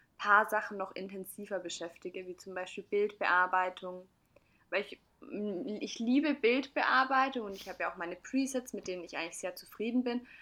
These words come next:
Aber man kann eigentlich immer wieder irgendwie neue Sachen dazulernen oder neue Effekte oder genauso beim Fotografieren. Da gibt's noch so viel, das ich einfach nicht weiß. Und da würde ich den Herbst, glaub ich, auch nutzen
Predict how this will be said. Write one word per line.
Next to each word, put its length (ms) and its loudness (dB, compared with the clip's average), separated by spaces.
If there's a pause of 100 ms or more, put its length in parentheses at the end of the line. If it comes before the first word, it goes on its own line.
Aber 100 0
man 120 10
kann 140 -2
eigentlich 280 2
immer 300 2
wieder 400 0
irgendwie 200 -6
neue 260 4
Sachen 280 -4
dazulernen 960 4
oder 180 0
neue 320 0
Effekte 640 -4
oder 140 -2
genauso 400 2
beim 180 -2
Fotografieren. 760 -8
Da 80 0
gibt's 240 -12
noch 120 -10
so 600 2
viel, 420 -2 (300)
das 200 -6
ich 60 -4
einfach 200 -2
nicht 320 -4
weiß. 540 4 (600)
Und 160 -4
da 140 8
würde 120 -6
ich 80 -10
den 140 -6
Herbst, 320 -4
glaub 200 0
ich, 120 -12
auch 260 -2
nutzen 600 -8